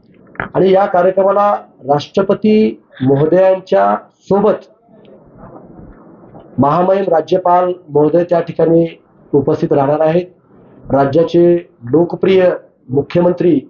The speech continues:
एकनाथरावजी शिंदे साहेब सुद्धा त्या ठिकाणी उपस्थित राहणार आहेत आणि कर्त-, दोन कर्तबगार उपमुख्यमंत्री देवेंद्र फडणवीस साहेब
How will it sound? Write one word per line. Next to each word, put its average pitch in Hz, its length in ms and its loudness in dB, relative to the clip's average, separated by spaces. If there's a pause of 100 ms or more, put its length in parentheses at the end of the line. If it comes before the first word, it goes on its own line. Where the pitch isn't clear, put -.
(140)
एकनाथरावजी 165 520 -2
शिंदे 160 340 0
साहेब 190 200 -2
सुद्धा 180 200 -4
त्या 175 160 -2
ठिकाणी 156 200 -2
उपस्थित 147 400 -2
राहणार 139 200 0
आहेत 165 160 0 (600)
आणि 190 320 4
कर्त-, - 500 -4
दोन 190 420 0
कर्तबगार 185 600 -2
उपमुख्यमंत्री 190 800 -2 (540)
देवेंद्र 165 520 0
फडणवीस 180 380 -2
साहेब 196 200 0